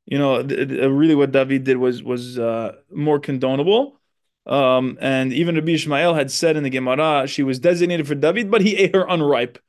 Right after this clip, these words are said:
Yani, he, he took her prematurely while she was still married to Bathsheba, so to, to Uriah. Right? So, okay, it was predestined. David didn't know, but Hashem has a bigger plan.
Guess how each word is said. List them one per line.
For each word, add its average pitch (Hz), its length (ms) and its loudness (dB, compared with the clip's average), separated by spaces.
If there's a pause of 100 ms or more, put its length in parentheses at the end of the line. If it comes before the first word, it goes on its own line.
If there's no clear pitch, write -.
(260)
Yani, 165 300 0
he, 151 260 0
he 165 220 -4
took 190 260 -2
her 180 140 2
prematurely 156 840 0 (240)
while 139 160 2
she 147 160 -2
was 135 140 0
still 156 180 -2
married 135 420 -2
to 127 120 -4
Bathsheba, 139 640 -2 (320)
so 180 160 0
to, 170 260 0
to 139 180 -4
Uriah. 120 520 -2 (1080)
Right? 127 200 0
So, 113 400 -2 (580)
okay, 208 440 2
it 180 100 2
was 175 200 4
predestined. 165 840 0
David 165 380 0
didn't 202 300 0
know, 214 180 2
but 160 140 0
Hashem 180 400 -2
has 165 200 0
a 156 60 2
bigger 135 260 0
plan. - 340 -12